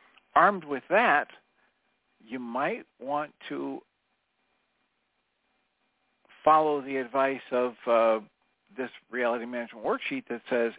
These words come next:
"Anytime I'm in pain, my thinking is in error." And turn the focus of my thoughts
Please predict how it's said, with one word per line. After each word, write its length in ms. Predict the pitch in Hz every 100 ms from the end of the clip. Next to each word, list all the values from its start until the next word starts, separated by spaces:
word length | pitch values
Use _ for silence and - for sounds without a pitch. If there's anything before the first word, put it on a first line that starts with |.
| -
"Anytime 640 | 147 208 254 - 160 143 -
I'm 240 | 123 143 135
in 180 | 127
pain, 580 | 123 143 147 180 247 269 - _ _ _ _ _ _ _
my 240 | - 123 - -
thinking 440 | 202 175 101 95
is 180 | 98 104
in 160 | 104 95
error." 400 | 92 - - - - _ _ _ _ - - - - _ _ -
And 180 | 123
turn 300 | - 160 151
the 100 | 131 -
focus 380 | 175 196 - 135 -
of 160 | 123 120
my 360 | 117 113 107 - _ _ _ _ -
thoughts 420 | 220 123 117